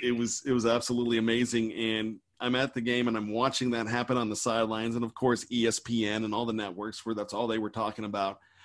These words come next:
And they were talking about that more than the Steelers dominating them. Steelers go on to win out and end the regular season fifteen and one, but we know what happened. They faded in the A F C Championship game.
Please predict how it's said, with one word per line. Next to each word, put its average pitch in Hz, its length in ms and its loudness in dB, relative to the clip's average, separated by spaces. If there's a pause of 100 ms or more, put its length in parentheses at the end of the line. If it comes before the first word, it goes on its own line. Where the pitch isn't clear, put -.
(120)
And 147 100 4
they 175 60 12
were 160 60 10
talking 147 200 4
about 127 300 4
that 135 180 6
more 135 260 6
than 113 200 4
the 101 60 0
Steelers 101 460 0
dominating 98 580 0
them. 90 280 -4 (760)
Steelers 220 400 10
go 202 160 12
on 190 200 12
to 165 80 12
win 180 340 12
out 160 420 10
and 139 160 4
end 147 220 8
the 147 80 12
regular 143 320 10
season 131 400 6
fifteen 127 500 2
and 113 80 6
one, 139 300 8
but 160 100 8
we 220 140 6
know 254 180 8
what 240 140 8
happened. 147 440 8
They 170 120 8
faded 151 400 6
in 151 160 8
the 139 160 8
A 131 80 6
F 127 80 2
C 127 160 4
Championship 143 640 4
game. 139 480 6